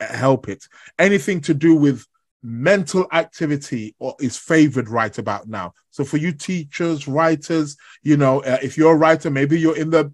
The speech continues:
in the, in the, in the middle of writing a book or feeling, here is a great time to really,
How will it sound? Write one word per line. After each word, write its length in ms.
in 300
the, 160
in 140
the, 140
in 120
the 80
middle 320
of 160
writing 360
a 60
book 360
or 240
feeling, 240
here 220
is 160
a 60
great 280
time 440
to 160
really, 640